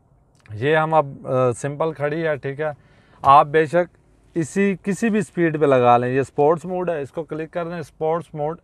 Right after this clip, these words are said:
active हो जाएगा, ये light बनी आएगी। हाँ, किसी कोई, अ, ब-, जापानीज हो, उसकी कोई light change हो तो वो एक अलग बात है बड़ी,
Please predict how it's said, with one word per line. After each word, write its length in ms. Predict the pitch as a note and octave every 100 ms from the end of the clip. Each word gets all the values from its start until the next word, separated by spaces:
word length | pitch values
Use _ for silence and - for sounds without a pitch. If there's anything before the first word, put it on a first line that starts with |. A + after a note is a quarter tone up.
| -
active 340 | D3+ - F3+
हो 120 | D#3+ D#3
जाएगा, 240 | E3+ F3+
ये 220 | D#3+ D#3
light 280 | E3 D3 D3
बनी 260 | C3 C3 B2+
आएगी। 300 | A#2 A2+ A2 _ _ _ -
हाँ, 220 | D3+ E3+
किसी 280 | D3 E3 E3
कोई, 260 | E3 E3+ E3
अ, 140 | D#3 E3 C#3+
ब-, 460 | C3 C3 A#2 B2+
जापानीज 560 | A#2 C3+ C#3 D3+ D3+ D3+
हो, 80 | D#3
उसकी 280 | C#3 D#3+ D3
कोई 140 | D3
light 340 | B2+ B2+ D3 C#3
change 300 | D3 D3 D3
हो 100 | D3
तो 120 | D#3
वो 80 | C#3
एक 120 | B2+
अलग 280 | A#2+ B2 B2
बात 300 | A2 G2 -
है 80 | G2+
बड़ी, 220 | F#2+ G2+